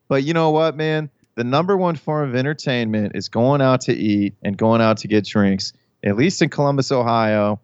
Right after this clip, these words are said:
And I know that Columbus, Ohio, if you can scale it in Columbus, you can scale it anywhere in the United States ninety-five percent of the time.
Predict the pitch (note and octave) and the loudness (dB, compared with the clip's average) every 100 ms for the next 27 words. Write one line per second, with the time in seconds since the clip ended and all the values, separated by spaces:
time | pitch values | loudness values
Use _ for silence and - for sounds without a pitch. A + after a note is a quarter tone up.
0 | _ _ _ - A#2+ C#3+ C#3+ C3+ B2+ A2+ | _ _ _ -4 0 0 2 2 0 -2
1 | C#3+ C#3+ C#3 C#3+ A2+ A#2 A#2 A2+ A2 G2+ | -4 -4 -2 -2 0 0 0 2 0 -2
2 | G#2 A2+ - F#2+ - - C#3+ D3+ C#3+ C3 | -4 -10 -8 -10 -8 0 2 2 0 -2
3 | B2+ A#2+ A2+ - A2+ G#2+ - A#2 A#2 A2 | 0 2 0 -4 -8 -8 -8 -2 0 0
4 | - _ _ _ _ A#2+ D#3+ F3+ E3+ D#3+ | -4 _ _ _ _ -4 -2 0 0 0
5 | D3+ C#3 C#3 C3 - B2+ A#2 A2+ - - | 0 -2 -2 -2 -4 -2 -2 -4 -10 -20
6 | _ _ _ - - B2 D3+ E3 D#3+ D#3 | _ _ _ -8 0 2 4 2 2 0
7 | C3 - _ - C3 C#3+ C3 A2+ - C3+ | -4 -14 _ 0 2 2 0 -6 -4 -4
8 | B2 B2+ B2 B2 A#2+ | -4 -4 -2 0 -2